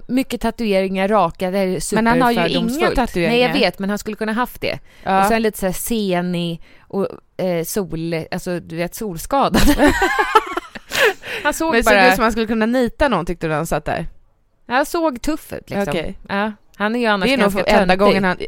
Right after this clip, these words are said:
Speaker 2: nej,
Speaker 1: Nej.
Speaker 2: Angelica.
Speaker 1: Men han är ju inte, han är ju mer en farbror, fattar du?
Speaker 2: Ja, en liten
Speaker 1: Han är ju
Speaker 2: gubbe.
Speaker 1: väldigt mittemot, mittemot, eller vad heter det? Raka motsatsen
Speaker 2: Till
Speaker 1: till,
Speaker 2: kriminell.
Speaker 1: till en kriminell.
Speaker 2: Ja.
Speaker 1: Helylle,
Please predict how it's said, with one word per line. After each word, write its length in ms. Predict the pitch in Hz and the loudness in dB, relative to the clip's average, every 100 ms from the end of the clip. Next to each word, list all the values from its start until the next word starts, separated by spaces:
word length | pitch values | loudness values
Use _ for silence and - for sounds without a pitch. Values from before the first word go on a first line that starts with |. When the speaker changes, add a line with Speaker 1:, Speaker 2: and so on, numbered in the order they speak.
| - | -8
Speaker 2:
nej, 160 | 220 - | -8 -8
Speaker 1:
Nej. 180 | - - | -10 -10
Speaker 2:
Angelica. 680 | 208 214 - 320 339 226 - | -10 -8 -6 -6 -4 -6 -2
Speaker 1:
Men 60 | 202 | 2
han 160 | 254 | 2
är 40 | 262 | 2
ju 60 | |
inte, 200 | 254 - - | -2 -2 -2
han 280 | 240 247 | -2 -2
är 40 | 269 | -4
ju 60 | |
mer 240 | 262 226 220 | -2 0 0
en 100 | 208 | 0
farbror, 580 | 269 254 196 196 311 160 | 2 2 2 -2 -2 -2
fattar 260 | 208 - | -4 -4
du? 100 | 147 | -2
Speaker 2:
Ja, 220 | 190 202 220 | 2 2 2
en 80 | |
liten 140 | 247 214 | 2 2
Speaker 1:
Han 100 | 233 | 2
är 40 | |
ju 60 | 214 | 2
Speaker 2:
gubbe. 160 | 196 - | 0 2
Speaker 1:
väldigt 340 | 240 233 208 | 2 4 0
mittemot, 680 | 233 233 254 262 294 220 - - - | -4 -4 -4 -2 -4 -6 -10 -14 -8
mittemot, 640 | 220 262 - 202 175 185 | -8 -6 -8 -8 -8 -8
eller 100 | 208 | -6
vad 80 | 214 | -6
heter 140 | 214 190 | -4 -2
det? 60 | |
Raka 180 | 220 220 | -4 -4
motsatsen 720 | 240 208 - 254 247 - 180 | -6 -6 -6 -4 -4 -6 -2
Speaker 2:
Till 160 | 226 196 | 0 0
Speaker 1:
till, 80 | |
Speaker 2:
kriminell. 400 | 151 190 190 185 | 0 0 0 0
Speaker 1:
till 100 | 165 | -2
en 80 | 175 | -4
kriminell. 480 | 180 185 196 170 - | -6 -4 -2 -2 -2
Speaker 2:
Ja. 240 | 180 175 185 | -4 -4 -4
Speaker 1:
Helylle, 880 | 220 180 170 - 180 165 160 156 165 | -4 -2 -2 -4 -6 -4 -2 -4 -6